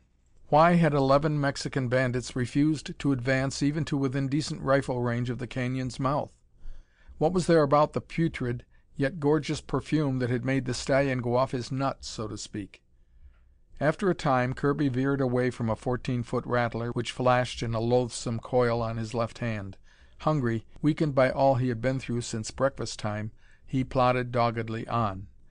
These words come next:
But a moment later he stumbled past a twisted cedar and then stopped, forgetting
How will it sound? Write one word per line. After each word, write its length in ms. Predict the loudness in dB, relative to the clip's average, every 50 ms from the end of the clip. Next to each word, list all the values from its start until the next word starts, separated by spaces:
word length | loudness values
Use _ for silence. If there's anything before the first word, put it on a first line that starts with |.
| -20 _ _ _ _ _
But 100 | -6 -4
a 60 | -2
moment 340 | 0 0 2 2 2 0 0
later 320 | 0 0 0 0 0 0 -2
he 140 | -2 -4
stumbled 440 | -6 -4 -4 -2 -2 -2 -2 -4 -4
past 340 | -4 -2 -2 -2 -4 -6 -8
a 60 | -8
twisted 460 | -6 -6 -4 -4 -4 -4 -6 -8 -8
cedar 440 | -8 -6 -4 -2 -2 -2 -4 -6 -8 -10 -16 -20 -12 -8
and 140 | -4 -4 -2
then 100 | -2 -2
stopped, 600 | -4 -6 -6 -2 0 0 0 0 -2 -6 -14 -20 -20 -20 -20 -20 -20 -20 -14 -8
forgetting 580 | -6 -4 0 0 0 0 0 0 -2 -4 -6